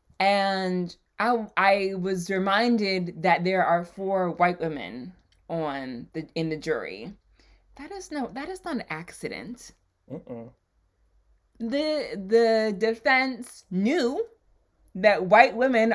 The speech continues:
Speaker 1: are the most sympathetic to white men. So
Speaker 2: And the most afraid of Black men.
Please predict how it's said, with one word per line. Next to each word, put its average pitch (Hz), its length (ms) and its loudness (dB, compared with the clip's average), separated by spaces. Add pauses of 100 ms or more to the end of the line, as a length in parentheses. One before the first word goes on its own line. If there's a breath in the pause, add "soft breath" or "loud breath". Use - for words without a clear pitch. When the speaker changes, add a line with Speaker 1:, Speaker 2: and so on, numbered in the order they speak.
Speaker 1:
are 202 120 10
the 202 140 0
most 196 560 0
sympathetic 226 760 2 (420)
to 202 500 -4 (880)
white 190 300 6
men. 233 400 2 (1120)
So 208 640 6
Speaker 2:
And 165 220 6
the 160 80 12
most 160 320 10
afraid 156 500 10
of 113 100 2
Black 139 300 6
men. 104 200 -6